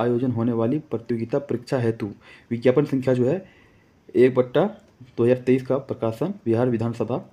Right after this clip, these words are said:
सचिवालय द्वारा किया गया है, ठीक है दोस्तों। जिसे,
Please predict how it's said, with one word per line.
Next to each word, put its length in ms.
सचिवालय 400
द्वारा 220
किया 240
गया 180
है, 120
ठीक 20
है 80
दोस्तों। 260
जिसे, 180